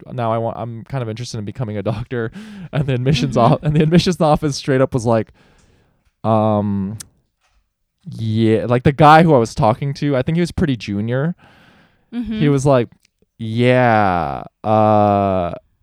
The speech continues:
Speaker 1: I'm gonna need to, like, deliberate with the, uh, other admissions officers because I don't really know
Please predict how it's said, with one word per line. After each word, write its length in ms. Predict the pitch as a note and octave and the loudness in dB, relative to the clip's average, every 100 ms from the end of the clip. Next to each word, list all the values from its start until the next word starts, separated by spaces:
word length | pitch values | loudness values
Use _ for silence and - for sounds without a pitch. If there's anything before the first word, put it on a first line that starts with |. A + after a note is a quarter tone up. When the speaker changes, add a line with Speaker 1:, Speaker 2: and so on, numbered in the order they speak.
| _ _ _ _ _ _ _ - | _ _ _ _ _ _ _ 0
Speaker 1:
I'm 200 | C#3+ G#3 | 2 2
gonna 180 | C#4 C#4 | 0 -2
need 160 | B3 | 0
to, 120 | A3+ | 4
like, 160 | G#3+ E3 | 4 4
deliberate 800 | E3 B2 B2 B2+ C3+ D3+ E3 - _ | 4 4 4 4 4 4 0 -4 _
with 220 | C3 C3 | -4 -2
the, 140 | C3+ B2+ | 0 2
uh, 40 | |
other 320 | B2 A#2+ C3 B2+ | 2 2 2 2
admissions 420 | A2+ A2+ C#3+ C#3 | 0 -4 -2 0
officers 680 | C#3 D3 E3 - E3+ F3 E3+ | 0 0 -4 -2 0 0 -2
because 760 | D3 - B2+ A2 G#2+ F#2+ - - _ _ _ _ _ - | -4 0 2 2 2 -2 -10 -16 _ _ _ _ _ 0
I 160 | D3 | 2
don't 200 | G#3+ G#3+ | 4 2
really 280 | B3 A#3+ A3 | 2 0 2
know 880 | E3+ D#3+ D#3+ D#3 D3 C3+ B2+ A#2 | 6 8 10 10 8 6 2 -2